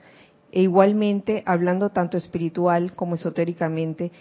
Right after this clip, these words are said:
quien les da el primer aliento en su despertar espiritual". Eso puede ser el despertar y el darse cuenta, "Oye,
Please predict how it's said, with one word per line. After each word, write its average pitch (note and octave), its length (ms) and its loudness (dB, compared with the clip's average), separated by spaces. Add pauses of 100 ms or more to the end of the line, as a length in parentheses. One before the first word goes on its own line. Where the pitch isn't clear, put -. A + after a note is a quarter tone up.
(180)
quien F#3+ 160 0
les E3+ 160 2
da F#3 100 4
el F#3 100 2
primer G3+ 400 0
aliento A3+ 540 0
en F#3 120 -6
su F3+ 120 -2
despertar E3 500 -2
espiritual". D3+ 880 -4 (580)
Eso G3 280 0
puede G#3 260 4
ser G#3 180 2
el G#3 140 2
despertar E3 720 0 (280)
y F#3 80 0
el F3+ 100 4
darse F3+ 300 4
cuenta, G3+ 560 2
"Oye, D#3 640 4